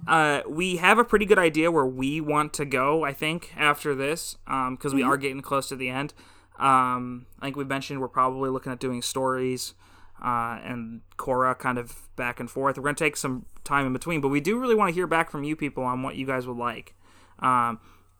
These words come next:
Speaker 1: it's not going to be the deciding factor, but I think I can speak for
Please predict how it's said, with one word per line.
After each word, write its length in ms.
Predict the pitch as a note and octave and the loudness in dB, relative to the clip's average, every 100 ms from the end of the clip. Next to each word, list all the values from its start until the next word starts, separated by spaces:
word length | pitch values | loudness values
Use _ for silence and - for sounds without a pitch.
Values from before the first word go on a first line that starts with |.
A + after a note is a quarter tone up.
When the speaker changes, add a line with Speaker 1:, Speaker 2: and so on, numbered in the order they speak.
| - | 0
Speaker 1:
it's 200 | D3+ F#3+ | 0 8
not 160 | E3+ | 6
going 180 | E3 D#3 | 8 0
to 80 | C#3+ | 0
be 100 | C#3 | -4
the 180 | C3 D3 | -2 -2
deciding 500 | C#3 D3 D3+ C#3 C3 | -2 -4 -2 -2 -4
factor, 380 | C3 B2+ D3+ D#3 | -6 -8 -6 -6
but 140 | C3 | -4
I 60 | C3 | -6
think 220 | D3+ C3 | -6 -8
I 80 | A#2 | -8
can 200 | B2+ A#2 | -10 -14
speak 380 | - B2 - - - | -14 -16 -18 -20 -16
for 260 | - A2 | -14 -14